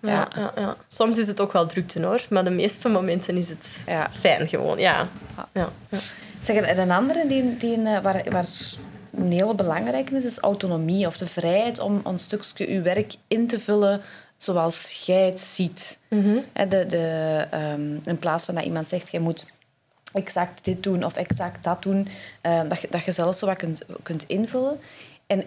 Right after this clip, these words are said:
Speaker 2: ik, eh, ik vraag me af, hè, die autonomie is natuurlijk een, een, een belangrijke,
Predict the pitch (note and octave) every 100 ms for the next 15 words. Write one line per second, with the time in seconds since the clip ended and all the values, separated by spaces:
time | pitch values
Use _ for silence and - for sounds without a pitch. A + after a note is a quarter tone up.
0 | - F3 - E3+ E3 E3+ - E3+ E3+ E3
1 | - A3+ - - A3+ - E3+ E3+ E3+ D#3+
2 | F#3 G#3+ F#3+ F3+ - F#3+ A3+ A#3 G#3 -
3 | G3+ G3 F#3+ - F#3 F3 F3+ G#3+ A3+ A3+
4 | A3+